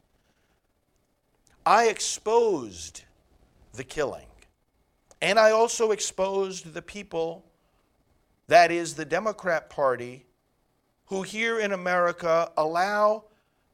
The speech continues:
and promote and want to force us to pay for the killing. What's more important? I exposed the baby.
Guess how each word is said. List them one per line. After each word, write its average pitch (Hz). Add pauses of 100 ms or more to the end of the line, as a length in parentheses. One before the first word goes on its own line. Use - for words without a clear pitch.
(160)
and 180
promote 190 (540)
and 156
want 175
to 175
force 190
us 170
to 170
pay 196 (260)
for -
the 120
killing. 98 (800)
What's 254 (720)
more 202 (420)
important? 196 (2250)
I 226
exposed 175 (400)
the 147
baby. 175